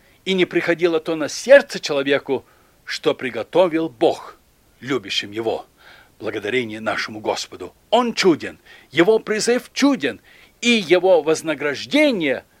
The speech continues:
за каждый шаг послушания неисследимо. Желаешь ли ты иметь жизнь с избытком,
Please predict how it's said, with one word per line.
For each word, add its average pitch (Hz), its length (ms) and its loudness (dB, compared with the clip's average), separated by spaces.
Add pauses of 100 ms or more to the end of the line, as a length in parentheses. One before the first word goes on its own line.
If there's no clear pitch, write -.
(140)
за 113 180 -6
каждый 220 520 0
шаг - 340 2
послушания 139 840 -4 (480)
неисследимо. 117 1040 -4 (400)
Желаешь 175 480 4
ли 180 80 -2
ты 233 300 -4
иметь 202 320 -4
жизнь 196 420 -4
с - 100 -8
избытком, 180 580 0